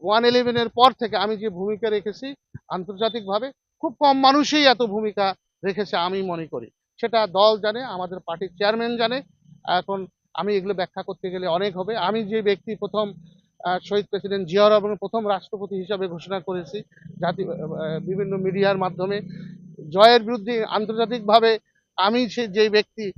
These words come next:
সেটা হলো কি কয় যে internationally, আহ,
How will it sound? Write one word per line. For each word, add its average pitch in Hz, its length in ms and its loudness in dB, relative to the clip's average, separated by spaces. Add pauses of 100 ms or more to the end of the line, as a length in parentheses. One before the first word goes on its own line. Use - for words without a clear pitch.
(260)
সেটা 214 260 0
হলো 208 300 0 (440)
কি 208 160 -8
কয় 202 200 2
যে 190 280 -4 (340)
internationally, 202 680 -2 (460)
আহ, 170 400 0